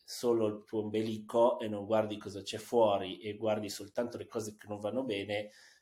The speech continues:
eh, sembra che siamo un paese disgraziato, ma non è così sotto tantissimi fronti, soprattutto per quanto riguarda la risorsa più importante che sono le risorse umane, ossia le persone.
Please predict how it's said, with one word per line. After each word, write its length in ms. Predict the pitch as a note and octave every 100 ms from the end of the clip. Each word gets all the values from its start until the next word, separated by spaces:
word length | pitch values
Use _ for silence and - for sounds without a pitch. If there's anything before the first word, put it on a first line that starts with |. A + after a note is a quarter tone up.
| -
eh, 200 | - -
sembra 380 | - A2 G#2+
che 100 | -
siamo 240 | - - G2+
un 100 | G2+
paese 240 | G#2+ G2+
disgraziato, 720 | G2 F#2 F#2+ F2+ - F#2+ - F#2
ma 300 | A2 A#2+ A#2+
non 220 | A2 A2
è 140 | C#3
così 500 | C3+ A2+ G#2 G2 G#2+
sotto 320 | A#2 - G#2 _
tantissimi 600 | G2+ G2+ A#2+ A2+ G2 F#2+
fronti, 400 | F#2+ G2+ G#2 G#2+
soprattutto 800 | A#2+ - C#3+ C3+ B2 - D3 D#3
per 140 | C3 A2
quanto 240 | G#2 G2+
riguarda 320 | G2+ G#2+ A2
la 100 | G#2
risorsa 540 | F#2+ F#2+ A#2+ A#2 A#2 -
più 120 | G2+
importante 540 | G2 A2 G#2+ F#2+ -
che 120 | A2+
sono 240 | G2+ G#2 G2
le 120 | G2
risorse 600 | F#2 - F#2+ - G2+ F#2+ _ _ _
umane, 520 | - G#2+ A2+ G#2 E2+
ossia 220 | F2 - G#2
le 140 | G2
persone. 760 | G2+ F#2 - - G#2+ - -